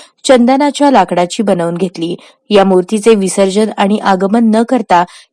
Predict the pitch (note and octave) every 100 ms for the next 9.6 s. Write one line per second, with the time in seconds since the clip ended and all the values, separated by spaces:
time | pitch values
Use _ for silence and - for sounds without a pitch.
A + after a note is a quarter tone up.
0 | - D4 C#4+ C4+ D#4 C#4+ A#3 G#3+ A#3 C#4+
1 | D#4+ C#4 A3+ A#3+ A3 G3+ G3+ A#3+ - G3
2 | G3 F3+ F3 E3+ D#3+ D#3+ D#3 D3 - -
3 | _ - B3 B3 D4 D4 B3+ A#3 D#4 D#4+
4 | D4+ B3 A3+ A3+ A3 B3 A#3+ A3+ G3+ G3+
5 | G#3 G#3 G3 F#3 G3+ C4 G#3+ F#3 - A3
6 | G#3 C4 C4+ A#3 F#3+ G#3+ B3+ - E3+ -
7 | - - - A#3+ A3 A3 C4+ C#4 C4+ C4+
8 | C4+ A3+ G3+ A#3+ A3 G3+ G3+ G3+ G3+ A#3
9 | F#3+ F#3+ B3+ A3 G#3